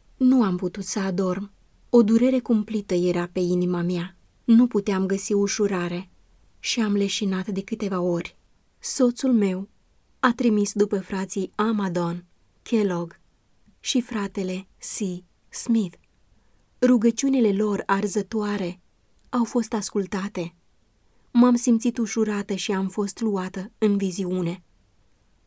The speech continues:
Mi-a fost arătat că trebuia încă să ne aducem mărturia direct și pătrunzător. Mi-au fost arătate persoane care evitaseră mărturia pătrunzătoare.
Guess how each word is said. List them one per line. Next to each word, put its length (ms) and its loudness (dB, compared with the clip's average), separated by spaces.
Mi-a 300 6
fost 300 -2
arătat 540 -2
că 140 -2
trebuia 640 0
încă 380 2
să 160 0
ne 160 2
aducem 460 -2
mărturia 800 0
direct 720 2
și 220 -2
pătrunzător. 960 -2
Mi-au 300 6
fost 320 0
arătate 500 0
persoane 680 0
care 320 -4
evitaseră 720 0
mărturia 580 -2
pătrunzătoare. 1000 -2